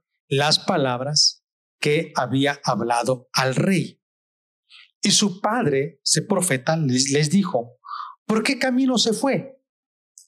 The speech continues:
Y sus hijos le mostraron el camino por donde había regresado el varón de Dios que había venido de Judá. Y él dijo a sus hijos, "Ensilladme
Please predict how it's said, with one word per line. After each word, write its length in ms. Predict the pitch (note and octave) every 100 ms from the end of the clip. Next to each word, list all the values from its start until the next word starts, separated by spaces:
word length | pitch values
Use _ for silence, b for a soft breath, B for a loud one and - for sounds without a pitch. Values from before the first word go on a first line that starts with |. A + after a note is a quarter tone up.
| _ _
Y 160 | - F#3+
sus 300 | - A3+ -
hijos 600 | A3 - B3 A#3 - - _ _ - B B B _ _ -
le 180 | E3
mostraron 680 | G3+ G3+ F3+ - D#3 D#3 D#3
el 120 | D#3
camino 520 | B2 D#3+ E3+ F3 F3+ F3+
por 180 | D#3
donde 220 | C#3 C#3 C3
había 260 | B2+ D3+
regresado 640 | D#3 C#3 C3 B2+ C#3 C3+
el 100 | D3
varón 320 | B2+ B2 C3 D3+
de 140 | E3
Dios 440 | D3 C3 D3 - B B B -
que 120 | D3
había 400 | A#2+ C#3 C#3 C#3
venido 480 | C3+ B2 B2 A#2 A#2+
de 80 |
Judá. 600 | A2 C#3 C3 C#3+ - - _ _ _ B B B B _
Y 180 | F3+ A3
él 200 | C4 A#3+
dijo 340 | A#3 A3+ A3
a 40 | G3
sus 320 | - E3 -
hijos, 560 | B2+ - G#2+ - - _ _ B B -
"Ensilladme 1300 | F#3+ F#3+ - - E3+ C#3+ A3 B3+ B3+ B3 B3+ B3 -